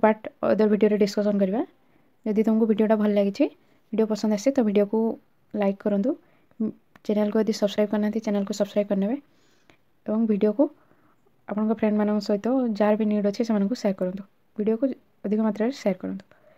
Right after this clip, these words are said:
ଚ୍ୟାନେଲକୁ ପ୍ଲିଜ୍ ସବସ୍କ୍ରାଇବ୍ କରନ୍ତୁ। ଥ୍ୟାଙ୍କ ୟୁ। Thanks for listening।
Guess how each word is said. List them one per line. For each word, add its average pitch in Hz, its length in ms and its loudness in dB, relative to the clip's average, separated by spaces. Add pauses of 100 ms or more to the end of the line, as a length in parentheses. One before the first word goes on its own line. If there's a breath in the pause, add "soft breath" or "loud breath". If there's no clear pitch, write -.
(380 soft breath)
ଚ୍ୟାନେଲକୁ 214 280 0
ପ୍ଲିଜ୍ 220 260 0
ସବସ୍କ୍ରାଇବ୍ 202 300 0
କରନ୍ତୁ। 208 260 -4 (260)
ଥ୍ୟାଙ୍କ 190 240 -8
ୟୁ। 196 80 -12 (1300)
Thanks 208 180 -2
for 226 120 2
listening। 202 300 -4